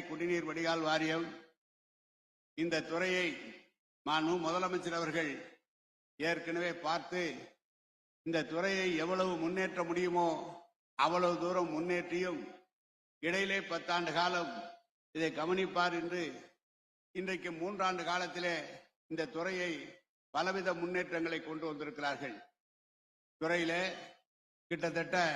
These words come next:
ஐம்பத்தி எட்டாயிரம் பேருக்கு புதிய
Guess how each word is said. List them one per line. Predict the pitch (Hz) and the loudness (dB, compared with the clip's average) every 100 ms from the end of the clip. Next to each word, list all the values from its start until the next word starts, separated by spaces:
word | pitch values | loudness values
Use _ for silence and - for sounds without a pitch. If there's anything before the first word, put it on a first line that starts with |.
| 135 - - - _ _ _ _ _ - | -2 -8 -14 -20 _ _ _ _ _ -4
ஐம்பத்தி | 143 185 202 196 190 | -2 0 -2 -2 -2
எட்டாயிரம் | 185 180 175 165 160 | 0 2 4 2 2
பேருக்கு | 170 185 - 180 | 2 0 -2 -4
புதிய | 156 170 | -4 -2